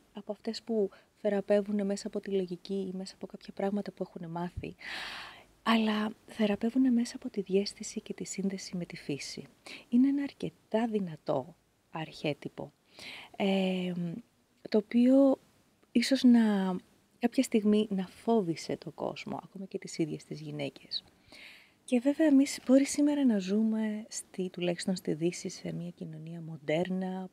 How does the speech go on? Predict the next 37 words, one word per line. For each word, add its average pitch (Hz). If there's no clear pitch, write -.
πολιτισμένη, 180
όπου 185
υποτίθεται 180
ότι 180
οι -
γυναίκες 156
είμαστε -
απελευθερωμένες, 165
αλλά 202
δυστυχώς 202
όλα 262
αυτά 233
τα 240
κουβαλάμε 208
μέσα 190
μας, -
ε, 196
και 311
από 220
προηγούμενες 190
ζωές 180
που -
έχουμε -
ζήσει, 147
αλλά 214
και 285
μέσα 294
στα 269
γονίδια 208
μας 170
από 185
το 180
τι 220
ζήσανε 196
οι 143
προηγούμενες 147
γενιές. -